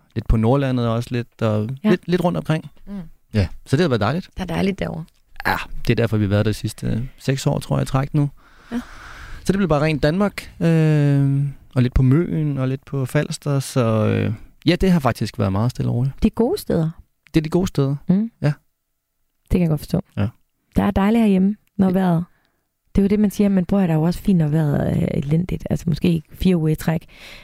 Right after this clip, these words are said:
Speaker 2: men vi overlever jo alligevel.
Speaker 1: Ja, det gør vi.
Speaker 2: Ja, heldigvis. Øhm, William Kvist, du er tidligere fodboldspiller.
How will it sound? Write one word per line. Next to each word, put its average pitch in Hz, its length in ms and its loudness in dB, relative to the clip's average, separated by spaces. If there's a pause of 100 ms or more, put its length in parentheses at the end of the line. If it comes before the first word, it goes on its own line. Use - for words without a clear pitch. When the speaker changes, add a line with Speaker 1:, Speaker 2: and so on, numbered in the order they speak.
Speaker 2:
men 170 140 2
vi 156 60 4
overlever 170 400 4
jo 160 60 0
alligevel. 151 300 0 (200)
Speaker 1:
Ja, - 120 0
det - 120 -2
gør - 100 -6
vi. - 80 -12 (200)
Speaker 2:
Ja, 87 140 2 (540)
heldigvis. 208 480 -2 (1000)
Øhm, 214 260 4
William 214 220 2
Kvist, - 320 2
du 240 180 4
er 190 300 2
tidligere 196 560 0
fodboldspiller. 202 500 -2